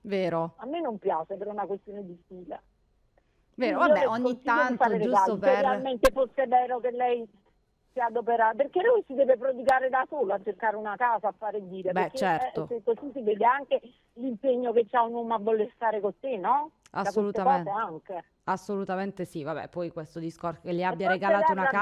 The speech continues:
Speaker 2: visto
Speaker 1: casa,
Speaker 2: la
Speaker 1: mi sa
Speaker 2: mancanza di impegno, forse lei ha visto la mancanza di impegno, dice: "Tanto due o tre balletti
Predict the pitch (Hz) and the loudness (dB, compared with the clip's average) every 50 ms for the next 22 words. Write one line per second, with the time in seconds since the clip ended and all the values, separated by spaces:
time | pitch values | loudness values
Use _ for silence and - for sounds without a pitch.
0 | 226 226 220 - - 190 - 277 269 269 175 160 311 320 320 320 - 320 311 247 | 2 2 0 0 0 0 2 2 0 -2 0 2 2 2 2 0 -2 -2 -2 -2
1 | 254 254 233 196 - 240 233 214 208 196 190 202 202 202 202 208 202 202 - - | -2 -6 -6 -6 -6 -4 -2 -2 -2 -2 -4 -6 -8 -6 -4 -2 -2 -2 -2 -2
2 | 302 - - - 190 269 269 254 208 233 254 - - 294 294 285 277 262 247 - | -4 -4 -2 -4 -2 0 0 0 0 -4 -10 -6 -6 -6 -4 -4 -4 -4 -2 -2
3 | 240 214 - 233 220 208 214 196 - 262 226 220 214 202 196 185 220 208 254 269 | -2 -2 -2 -4 -6 -6 -6 -8 -8 -8 -8 -8 -8 -8 -4 -4 -2 -2 0 0
4 | 247 262 226 226 262 240 247 254 220 214 233 233 233 226 220 214 - _ - 190 | 0 0 0 0 0 0 0 0 2 2 2 2 2 2 -2 -4 -6 _ -14 -16